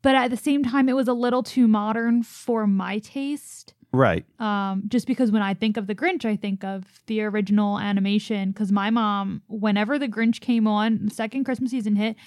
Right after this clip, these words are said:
Speaker 1: and they had that up on, I think it's on C B S.
Speaker 2: Yeah.
Speaker 1: Um, but the very first time it's on, my mom's like, "Oh, Grinch is on," and we sat and watched the Grinch pretty much
Speaker 2: Mm-hmm.
Speaker 1: any time it was on T V. So that's a very nostalgic movie for me. So that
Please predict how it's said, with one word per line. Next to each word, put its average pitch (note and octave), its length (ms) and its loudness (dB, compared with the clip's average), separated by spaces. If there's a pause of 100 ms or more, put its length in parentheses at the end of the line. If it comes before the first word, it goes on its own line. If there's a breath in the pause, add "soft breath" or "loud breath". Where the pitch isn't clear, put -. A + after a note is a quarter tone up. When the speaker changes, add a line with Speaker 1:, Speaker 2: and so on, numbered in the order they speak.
(180 soft breath)
Speaker 1:
and G3+ 180 4
they G#3 140 2
had G#3+ 240 0
that G#3 200 2
up G#3 280 -4 (100)
on, G#3+ 160 -2
I F#3+ 60 -2
think - 400 -4
it's - 380 -12
on F#3+ 180 2
C F#3+ 220 0
B E3+ 160 -4
S. - 500 -12 (100)
Speaker 2:
Yeah. G2+ 360 4
Speaker 1:
Um, G3+ 400 -6 (260 soft breath)
but A#3+ 100 -2
the A3 60 -4
very A#3+ 220 0
first C4 160 -2
time B3+ 100 0
it's A#3+ 100 -2
on, C4+ 120 -4
my B3 40 0
mom's A3 220 0
like, G#3+ 140 -4
"Oh, F#4+ 180 2
Grinch D#4+ 160 2
is D4+ 80 2
on," C#4+ 220 4
and A#3+ 120 -2
we A#3 200 -2 (180)
sat G3+ 200 -4
and G3+ 120 -4
watched - 240 -10
the - 60 -18
Grinch - 420 -6
pretty B3 160 0
much B3 120 6
Speaker 2:
Mm-hmm. G3 60 2
Speaker 1:
any G#3 120 2
time G3 260 -4
it G3 60 -6
was F#3+ 120 -8
on F#3+ 160 -6
T F#3+ 220 -6
V. B3+ 240 -2 (440 soft breath)
So A3+ 580 0
that's A#3 340 0
a A#3+ 60 -2
very A#3 260 2
nostalgic G#3 880 -2 (520)
movie C#4 380 2
for G3 300 -4
me. F#3 300 -6
So G3+ 280 -4
that A3 460 4